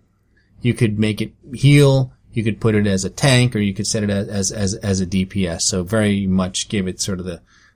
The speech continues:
the basic roles that you could any companion. And by the way, if we don't get one of these things, um, in a future Galactic Command pack as a companion, I'll be very disappointed, 'cause it, it's kind of a cool thing, right? And that's the first thing I thought was, "Oh, I want one of these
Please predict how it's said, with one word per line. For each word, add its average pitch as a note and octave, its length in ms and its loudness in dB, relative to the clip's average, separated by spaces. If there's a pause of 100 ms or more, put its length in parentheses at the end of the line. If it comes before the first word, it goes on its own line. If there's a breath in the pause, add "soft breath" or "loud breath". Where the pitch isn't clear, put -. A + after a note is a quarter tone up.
(100)
the G#2+ 80 -2
basic G2+ 520 2
roles G#2 560 4
that - 120 -6
you A2 100 -6
could G2+ 340 -2
any A2+ 280 4
companion. F#2+ 640 -2
And F#2 80 -6
by C#3+ 140 4
the A#2 80 4
way, G#2 140 2
if G2 120 -4
we F3+ 60 6
don't D3 200 4
get A#2 200 0
one A#2+ 140 6
of A2+ 80 4
these A2 220 2
things, A2 480 0 (540 soft breath)
um, G2+ 440 -2
in G#2+ 120 2
a G#2 120 2
future A2 840 2 (260 soft breath)
Galactic A2+ 400 0
Command A2 500 0
pack A#2 380 0
as G2+ 160 0
a F#2+ 80 -2
companion, A2 480 4
I'll G#2 80 4
be G#2 120 4
very A2 360 6
disappointed, E2 560 -4
'cause G2 180 -6
it, - 240 -10
it's A3+ 160 -12
kind A#3+ 200 2
of C#3 80 4
a A#2+ 40 0
cool A2+ 320 4
thing, G#2 520 0
right? A2+ 300 0
And A2+ 80 0
that's A#2 180 0
the - 40 -16
first B2 180 0
thing G#2 100 0
I G#2+ 60 2
thought - 220 -2
was, F#2+ 180 -2
"Oh, E3 140 2
I G2 140 4
want G#2+ 260 2
one G#2+ 140 2
of G2+ 80 2
these G2 240 2